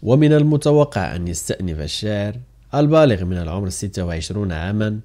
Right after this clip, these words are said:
وهو لاعب أساسي في فريق كوينز بارك رينجرز،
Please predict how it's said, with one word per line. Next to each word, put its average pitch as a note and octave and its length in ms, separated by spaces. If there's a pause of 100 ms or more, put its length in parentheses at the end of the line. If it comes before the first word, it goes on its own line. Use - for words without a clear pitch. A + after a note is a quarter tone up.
(340)
وهو C#3+ 280
لاعب C3+ 280
أساسي F#2 540
في E2 80
فريق F2 300
كوينز G2 320 (100)
بارك G#2 240
رينجرز، F2+ 580